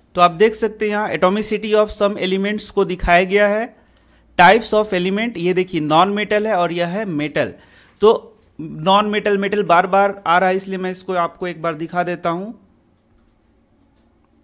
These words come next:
तो जैसे कि बार बार मैं आपको पीरियोडिक टेबल दिखाता हूँ, यहाँ पर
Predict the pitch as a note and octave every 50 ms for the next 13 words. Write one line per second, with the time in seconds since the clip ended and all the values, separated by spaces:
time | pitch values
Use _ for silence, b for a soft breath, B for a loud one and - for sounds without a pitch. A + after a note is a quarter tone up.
0 | _ _ _ _ _ _ _ _ _ _ b b b b b b b _ F#3 F3
1 | F3+ G3 G3 A3+ A3+ A3+ A3 G3 E3 F3+ F3+ G3 F#3+ G3+ G3+ G3+ G3+ G3+ G3+ G3
2 | G3 G#3 F#3+ G3 E3+ E3+ F3 E3+ G3 G3 F#3+ F#3+ F#3+ G3+ G3 F3+ F#3 F#3 F#3 E3
3 | D#3+ - F#3 F#3 E3+ E3 F3+ - b b b b b b b b b b b b
4 | _ _ D#3+ E3+ F3 F#3 F#3 G#3 G3+ G3+ G3